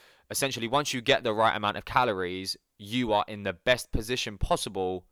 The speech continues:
to start eating for a body transformation. Because if you don't know how many calories you should be eating to get you into a calorie deficit, straight away it's gonna be hard to then start losing body weight or losing body fat and changing the way you look.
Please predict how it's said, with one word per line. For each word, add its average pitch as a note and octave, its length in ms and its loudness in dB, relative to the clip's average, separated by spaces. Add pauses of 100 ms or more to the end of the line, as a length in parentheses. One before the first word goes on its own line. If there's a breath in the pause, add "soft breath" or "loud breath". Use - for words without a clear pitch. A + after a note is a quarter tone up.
to - 100 -10
start - 480 4
eating A2 300 -6
for G2 180 -2
a F#2+ 40 0
body F#2 200 -2
transformation. E2+ 640 -10
Because G#2+ 320 -2
if - 140 -8
you F#3+ 100 -6
don't E3+ 140 0
know D3 120 0
how D3 240 -2
many C#3 140 -6
calories B2 500 -4
you G#2+ 80 -6
should A2+ 200 -6
be G#2 220 -8
eating F2+ 480 -8 (580 soft breath)
to A2 100 -6
get A2 160 2
you A2+ 100 0
into A2 200 -2
a G2 40 0
calorie A2+ 480 0
deficit, F2+ 580 -6
straight - 440 0
away A2+ 360 2
it's F#2 140 -4
gonna A2+ 200 -4
be G#2+ 160 -8
hard G2+ 680 2 (680 soft breath)
to C3 140 0
then A#2+ 220 0
start G#2+ 500 4
losing A2 480 -2
body G2+ 240 0
weight G2 300 0 (140)
or E2+ 360 -2
losing G#2 440 -4
body G2 240 0
fat F#2 420 0
and F2+ 460 -4 (280 soft breath)
changing A2 460 -6
the G#2 100 -6
way F2+ 180 -4
you F2 220 -10
look. G2 380 -4